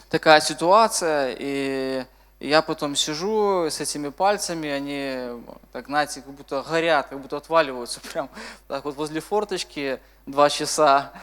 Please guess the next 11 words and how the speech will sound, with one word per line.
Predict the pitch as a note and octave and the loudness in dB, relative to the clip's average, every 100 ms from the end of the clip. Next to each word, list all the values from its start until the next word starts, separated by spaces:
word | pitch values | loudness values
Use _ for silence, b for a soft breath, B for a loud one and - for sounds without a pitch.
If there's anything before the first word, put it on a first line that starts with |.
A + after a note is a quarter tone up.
| B - | B -14
на | - A#2 | -8 0
холоде, | D#3 F3 E3 D#3 | 6 8 8 6
потому | E3 D#3+ F#3 E3 E3 | 2 2 2 0 -2
что, | - D3+ C#3+ B B _ | 0 0 -2 B B _
ну, | F3+ | -10
в | - | -4
квартире | E3+ E3 F#3 D#3+ | -2 -2 -2 -2
уже | C#3+ | -2
сижу, | C3+ E3 D#3+ G#3 G#3 A#3+ B B B B | -2 -4 -4 -4 -6 -8 B B B B
И, | C3 C3+ C#3 C3+ B2+ B2+ - - | -16 -12 -8 -8 -8 -10 -12 -14
э, | G1+ | -18